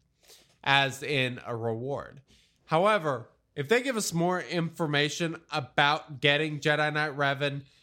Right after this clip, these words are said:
and his kit and that sort of stuff on Monday, and don't talk anything about the new game mode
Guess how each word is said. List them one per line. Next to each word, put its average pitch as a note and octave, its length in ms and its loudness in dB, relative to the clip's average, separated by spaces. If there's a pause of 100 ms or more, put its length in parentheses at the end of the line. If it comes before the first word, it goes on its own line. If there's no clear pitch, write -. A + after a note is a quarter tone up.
(140)
and B2+ 440 0
his C3 260 -10
kit E3+ 340 0
and C3+ 140 -6
that D3 180 0
sort D#3+ 180 -2
of D3 60 -4
stuff D#3 360 -2
on C#3+ 240 -2
Monday, D#3 560 0 (400)
and C3+ 200 -2
don't F3 220 2
talk D#3+ 320 0
anything E3 320 2
about D#3+ 240 0
the D#3 40 -8
new D#3+ 120 0
game D3+ 300 2
mode D#3 340 -2